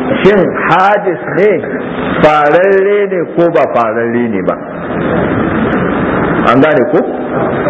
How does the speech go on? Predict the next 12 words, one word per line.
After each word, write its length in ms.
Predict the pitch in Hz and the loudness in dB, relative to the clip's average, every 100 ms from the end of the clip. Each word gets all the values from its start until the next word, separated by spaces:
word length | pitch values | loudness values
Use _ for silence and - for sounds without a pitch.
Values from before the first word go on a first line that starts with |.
| - | -2
To, 160 | - 143 135 - - - - - | 2 4 4 2 0 -4 -4 2
wannan 440 | 135 185 240 226 160 | 4 4 2 0 2
kalma, 360 | 180 185 175 - - - - | 0 2 0 -2 -8 -10 -2
al-alamu 920 | 147 151 143 156 196 202 202 196 185 147 | 2 2 2 2 0 0 -2 -2 -4 -4
hadis, 500 | 147 147 143 123 113 - - - - 127 | -2 -2 -2 -4 -8 -10 -12 -12 -8 2
duniya 560 | 156 175 180 180 151 110 - | 4 6 4 4 4 0 -4
da 120 | - 131 | 0 2
abin 280 | 131 147 175 | 2 0 0
da 140 | 156 | 2
ta 140 | 131 139 | 2 0
kunsa, 440 | 139 117 104 120 110 - - - 131 | 2 0 0 0 0 -4 -10 -8 0
duka. 320 | 139 202 139 | 2 4 2